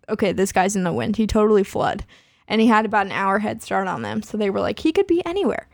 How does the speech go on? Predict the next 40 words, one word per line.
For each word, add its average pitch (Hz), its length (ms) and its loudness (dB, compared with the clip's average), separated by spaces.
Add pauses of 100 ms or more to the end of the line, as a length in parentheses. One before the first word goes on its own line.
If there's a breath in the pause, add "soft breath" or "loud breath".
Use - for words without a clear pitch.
(460 soft breath)
And 254 260 4
meanwhile, 359 480 0
both 240 400 2
of 466 80 0
the 403 120 6
women 269 340 0
at 240 160 -4
the 233 80 0
house 220 480 2 (100)
are 220 380 4 (320)
scared, - 500 -4 (140)
like, 233 180 2
just 240 200 -2
terrified, - 600 -4
because 233 420 0 (360 soft breath)
food 302 420 2
would 269 160 2
go 262 160 6
missing 233 440 2
all 226 140 2
the 220 80 -6
time 226 260 0
from 233 140 0
the 233 60 2
house 214 640 2
and 214 200 0
things 240 380 0
were 226 160 2
left 196 400 0
out 220 220 0
of 214 160 -6
place 285 340 0
from 226 200 -2
where 196 120 -2
they 180 140 -6
were. 233 440 2 (460 soft breath)
And 254 160 4
the 247 60 4
police 277 400 0
were 277 300 2